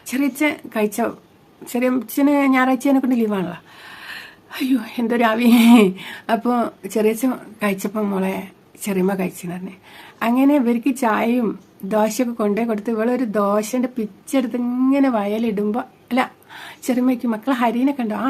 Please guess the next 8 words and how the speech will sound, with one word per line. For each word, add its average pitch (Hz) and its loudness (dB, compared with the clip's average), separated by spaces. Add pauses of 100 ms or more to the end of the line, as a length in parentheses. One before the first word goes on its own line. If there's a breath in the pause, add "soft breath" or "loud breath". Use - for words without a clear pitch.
(120)
ഹരീനെ 262 0 (320)
കണ്ടു 233 0 (360)
ചെറിയമ്മേറെ. 190 -2
അപ്പൊ 202 -8 (1040 loud breath)
ജിഷ 190 -6
പറഞ്ഞു, 233 -2
"ഹരിയേട്ടനൊക്കെ 240 -2 (320)
അമ്പലത്തിലുണ്ടേനി, 190 -2